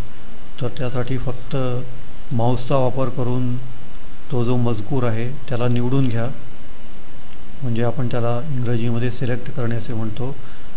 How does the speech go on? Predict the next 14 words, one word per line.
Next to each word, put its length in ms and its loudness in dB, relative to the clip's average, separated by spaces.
त्यानंतर 680 0
कीबोर्डवर 680 0
कंट्रोल 600 0
आणि 280 0
सी 440 0
हे, 260 0
ही 360 0
दोन 260 0
बटणे 300 0
दाबल्यास 520 0
किंवा 420 0
माऊसचा 540 0
वापर 320 0
करून 400 0